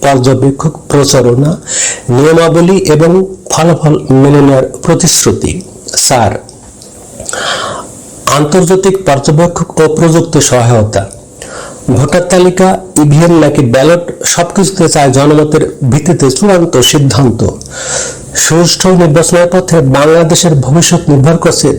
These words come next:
তিনটি প্রধান বিষয়ের উপর। এক, ডক্টর ইউনূসের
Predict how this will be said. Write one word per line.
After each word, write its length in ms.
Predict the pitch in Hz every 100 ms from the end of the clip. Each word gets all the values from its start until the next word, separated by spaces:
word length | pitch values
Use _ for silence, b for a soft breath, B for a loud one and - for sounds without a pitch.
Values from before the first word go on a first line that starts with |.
| -
তিনটি 260 | 180 170 147
প্রধান 280 | 151 139 147 131 - 123
বিষয়ের 340 | 147 143 120 107
উপর। 180 | - 95 - - - - - - - 131 120
এক, 100 | 101 - - - - - B B B B B B B 131 127 123
ডক্টর 340 | 131 - 190 185
ইউনূসের 380 | 185 185 -